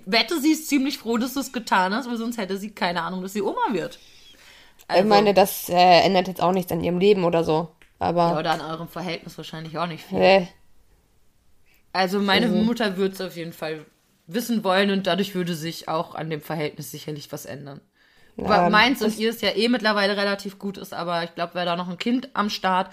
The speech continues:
Speaker 1: würde meine Mutter sich sogar hierher bewegen und mich besuchen, glaub ich.
Speaker 2: Ja.
Speaker 1: Das wird schon so passieren. Deine nicht, ne?
Speaker 2: Nee. Also meine Mutter ist aber auch einfach meine Mutter. Also da kann man halt auch nichts
Speaker 1: Ja,
Speaker 2: mehr dran
Speaker 1: ja.
Speaker 2: ändern.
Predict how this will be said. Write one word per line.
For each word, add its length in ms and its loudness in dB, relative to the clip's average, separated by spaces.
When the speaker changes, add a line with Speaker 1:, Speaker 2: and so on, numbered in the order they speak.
Speaker 1:
würde 240 -4
meine 180 2
Mutter 300 0
sich 140 -8
sogar 200 -2
hierher 340 8
bewegen 440 -6
und 160 -10
mich 160 -12
besuchen, 560 -14
glaub 260 -10
ich. 80 -8
Speaker 2:
Ja. 260 2
Speaker 1:
Das 120 -20
wird 160 -14
schon 180 -16
so 100 -14
passieren. 500 -16
Deine 260 0
nicht, 220 -10
ne? 180 -10
Speaker 2:
Nee. 240 8
Also 200 8
meine 200 8
Mutter 240 8
ist 80 6
aber 160 6
auch 40 4
einfach 220 4
meine 200 2
Mutter. 360 0
Also 160 2
da 140 2
kann 160 2
man 160 4
halt 180 2
auch 120 4
nichts 240 4
Speaker 1:
Ja, 40 -6
Speaker 2:
mehr 80 4
dran 180 2
Speaker 1:
ja. 60 -4
Speaker 2:
ändern. 340 2